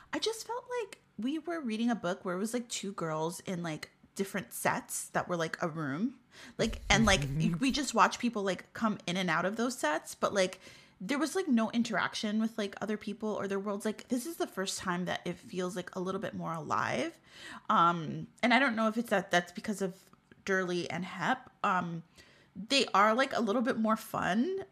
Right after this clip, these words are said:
Speaker 1: uh, it, even if they have the most unfortunate, uh, job titles. <laughs> Um, it made me very uncomfortable. <laughs> I'll say it again. Um,
Speaker 2: Yeah.
Speaker 1: but yeah, I, I ha-, would have to definitely strongly agree with you there. Um, and then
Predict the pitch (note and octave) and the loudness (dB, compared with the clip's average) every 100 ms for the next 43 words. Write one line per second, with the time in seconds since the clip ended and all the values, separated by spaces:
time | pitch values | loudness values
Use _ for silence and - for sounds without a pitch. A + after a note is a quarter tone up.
0 | - - - - G3 - - - - - | -6 -4 -4 -2 -2 -2 -12 -20 -20 -20
1 | _ _ A#3 A#3 B3+ B3 A#3 A3 A3 A3+ | _ _ 0 4 4 4 2 0 0 2
2 | G#3+ G#3+ A3 G#3 G#3 - G#3 - F#3 - | 0 0 0 0 -2 -4 -6 -2 -2 0
3 | G3+ F3 F3+ - _ F#3 E3+ E3 D#3+ - | 0 0 -2 -10 _ -2 2 4 2 2
4 | A#3 B3+ D4+ E4 - - - - E4 - | -2 2 2 0 -4 -10 -12 -10 -10 2
5 | - A3+ - E4 - G#3+ - A#3 - B3 | 8 8 10 8 10 6 6 4 4 2
6 | A3+ A#3 G3 G3+ F4 C#4+ G#3+ F3+ E3 - | 4 2 0 0 2 4 4 2 -2 -6
7 | E3+ - C#3 C4 G4 G#4+ F#4 - G#3 - | -6 -6 -2 -2 -2 -4 -2 0 2 4
8 | C4 A#3 E4 C#4 G3 F#3 - A3 D#4+ F#4+ | 4 2 0 0 0 0 0 -2 -4 -4
9 | C#4+ - A#3+ A3+ A3 F3+ A#2+ A#2+ A2+ A3 | -6 2 8 8 6 0 -2 -2 0 0
10 | F3+ D3+ G#3 - - B3+ A#3+ - B3+ A#3+ | 2 2 2 4 2 2 -2 -2 0 0
11 | B3 A3+ G3 G3 G3 - E3 E3+ - F3 | -2 -4 -4 -4 -4 -2 -2 -4 -8 -10
12 | - D4+ D4 - A#3+ A3 A3 - G3 F#3+ | -6 -6 -4 -4 0 2 2 2 2 0
13 | F3 - B3 D4+ | -2 0 0 0